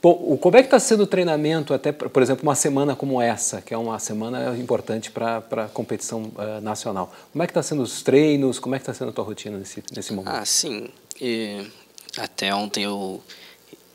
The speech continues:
Speaker 2: ia de manhã pra escola, né? E depois de tarde ia treinar. Aí, no caso, a gente ia treinar lá no A C F, lá, Estação Cidadania, em Matias.
Speaker 1: Uhum.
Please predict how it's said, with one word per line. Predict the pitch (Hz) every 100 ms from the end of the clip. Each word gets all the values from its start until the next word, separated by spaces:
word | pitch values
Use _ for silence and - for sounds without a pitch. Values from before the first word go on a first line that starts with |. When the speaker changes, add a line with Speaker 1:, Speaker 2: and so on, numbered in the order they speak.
| _
Speaker 2:
ia | 110 101 101 98 95 95 95
de | 98
manhã | 98 98
pra | 104
escola, | 101 - 113 156 165
né? | 160 170 - -
E | 117
depois | 113 123
de | 113
tarde | - 117 117
ia | 127
treinar. | - 147 175 123 -
Aí, | 104 101
no | 101
caso, | 104
a | 104
gente | 107
ia | 110
treinar | 107 104 104
lá | 104 104
no | 104 104 98
A | 98
C | -
F, | 104 113 117
lá, | 107
Estação | 131 110 107
Cidadania, | 107 107 107 110 120
em |
Matias. | 123 123 - 107 - - -
Speaker 1:
Uhum. | 113 104